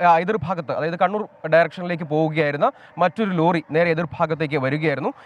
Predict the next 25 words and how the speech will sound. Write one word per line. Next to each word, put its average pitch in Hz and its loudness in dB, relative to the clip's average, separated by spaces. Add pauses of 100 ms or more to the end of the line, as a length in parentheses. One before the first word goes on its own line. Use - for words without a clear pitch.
(120)
ഈ 208 -2
കാർ, 208 2
ഉം, 165 -10
ആ, 147 -2 (100)
മുൻപിൽ, 214 -8
ഉം, 160 -10 (580)
നേരെ 202 4
വട്ടം 214 2
കറങ്ങി 208 0
എതിർ 185 -4
ട്രാക്കിലേക്ക് 190 -2
എത്തി. 165 -2
അതിനെ 185 0 (300)
ആ 214 4 (280)
വാഹനത്തിലേക്ക്, 170 0
അതായത് 170 -2
നേരെ 180 2
ലോറിയുടെ, 190 0 (280)
ആ, 151 6
ഡയറക്ഷനിലേക്ക്, 180 0
നേരെ 180 2
എതിർ 180 -2
ട്രാക്കിലേക്ക് 175 -2 (280)
ഈ 175 -4 (260)
മുൻപിൽ 170 -4